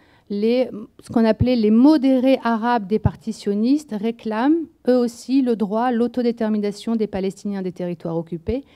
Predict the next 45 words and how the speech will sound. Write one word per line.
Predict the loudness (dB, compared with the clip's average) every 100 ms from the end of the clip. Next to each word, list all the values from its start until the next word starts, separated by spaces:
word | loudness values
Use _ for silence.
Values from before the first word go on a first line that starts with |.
| _ -8
et | -6
à |
la | -6
création | -6 -6 -2 -2
d'un | 0
État | -2 -6
palestinien | -4 -4 -6 -6 -4 -4 -4
indépendant. | -4 -4 -2 -4 -4 -10 _ _ _ _ _ -20 -20 _ _ 0
Donc, | 2 2 0 -2
on | 2
observe | 2 2 0 2
à | 2
partir | 0 -2 -2 -2
de | 0 -2
ces, | -2 -4 -6
de | -4
la | -4
fin | 0 0
des | 2 0
années | -2 -4
quatre-vingts | -6 -8 -4 0 0 0
un | -2
double | 2 2 2 0
mouvement. | 0 0 -2 -2 -2 -2
À | -4
la | -4
fois, | -6 -6 -2 -2 -4 -12 _ _ _ _
on, | -8 -8 -10 _ -20
ces | -6 -4
partis | -2 -6 -2 -2 2
assument | 0 -2 0 4 4 2 -4
publiquement | -4 -2 0 0 0 -4 -2
et | -2
politiquement | 0 2 0 -2 -6 -2 -2 2
une | 4 4
identité | 2 -4 -6 -6
palestinienne, | -6 -6 -8 -6 -2 0 0
ce | -2
qui | -4
était | -4
totalement | -4 -6 -6 -4
muselé | -6 -6 -8 -6 -6 -6
et | -8
interdit | -8 -8 -10 -10 -10 -10
jusque-là. | -10 -12 -8 -4 -4